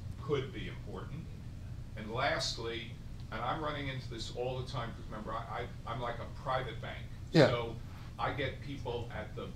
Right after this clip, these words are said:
Speaker 1: big firms saying, "Well, can you give us the evidence of a particular
Speaker 2: Yeah.
Speaker 1: thing, say a data governance, data quality issue?" And
Speaker 2: Yeah.
Speaker 1: the answer is no.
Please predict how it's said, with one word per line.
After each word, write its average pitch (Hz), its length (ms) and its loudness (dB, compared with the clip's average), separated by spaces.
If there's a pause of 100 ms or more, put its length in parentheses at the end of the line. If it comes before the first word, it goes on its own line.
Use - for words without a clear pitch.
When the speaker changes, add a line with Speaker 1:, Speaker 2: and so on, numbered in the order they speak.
(100)
Speaker 1:
big 165 260 0
firms 120 500 -2
saying, 113 400 -2
"Well, 120 340 0 (320)
can 127 180 -2
you 151 180 0
give 175 240 0
us 147 220 -2
the - 120 -6 (220)
evidence 151 720 -2
of - 260 2
a - 80 0
particular - 640 -2
Speaker 2:
Yeah. 156 160 12
Speaker 1:
thing, - 140 0
say 143 240 0
a - 40 2
data 160 280 0
governance, 139 520 0
data 123 300 -2
quality 127 380 -2
issue?" 92 300 -6 (200)
And - 100 2
Speaker 2:
Yeah. 151 120 12
Speaker 1:
the 123 80 4
answer - 260 -2
is 123 160 -2
no. - 420 2